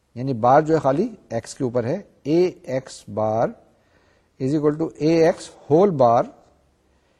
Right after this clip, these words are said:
یعنی اے ایکس کے اوپر اب بار ہے، is equal to lambda X whole bar، that is equal to lambda bar X bar۔ Once again،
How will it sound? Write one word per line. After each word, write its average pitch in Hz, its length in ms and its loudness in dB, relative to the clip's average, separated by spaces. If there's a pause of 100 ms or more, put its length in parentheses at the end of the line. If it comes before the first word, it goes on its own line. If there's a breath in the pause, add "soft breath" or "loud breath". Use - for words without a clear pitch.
(200)
یعنی 147 200 -6
اے 147 220 2
ایکس 175 180 -2
کے 165 80 -2
اوپر 147 140 2
اب 139 80 4
بار 117 260 2
ہے، 131 140 -2 (1400)
is 139 180 -2
equal 156 180 2 (140)
to 226 60 -2 (1400)
lambda 170 400 2
X - 320 -4
whole 139 220 2
bar، 120 280 2 (840)
that 143 140 0
is 165 60 -4
equal 156 260 0
to 185 180 0
lambda 143 280 2
bar 139 280 4 (400)
X - 260 -10
bar۔ 120 220 2 (540)
Once 160 180 0
again، 156 340 0